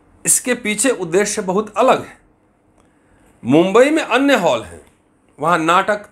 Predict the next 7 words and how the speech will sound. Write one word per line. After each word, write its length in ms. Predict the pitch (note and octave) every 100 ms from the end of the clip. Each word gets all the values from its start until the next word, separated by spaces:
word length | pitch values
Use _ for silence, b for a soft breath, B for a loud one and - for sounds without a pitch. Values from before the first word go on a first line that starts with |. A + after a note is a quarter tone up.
| _
तमाशे, 540 | C3 D3 E3+ F#3 F3+ F3
नौटंकियाँ 840 | C3+ B2 C3+ C#3 C#3+ D#3+ D#3+ D#3
आदि 220 | B2 A#2+ D3
खेल 280 | - A3
खेले 300 | A3+ - G#2+
जाते 300 | F#2 E2+ -
हैं। 80 | D#2+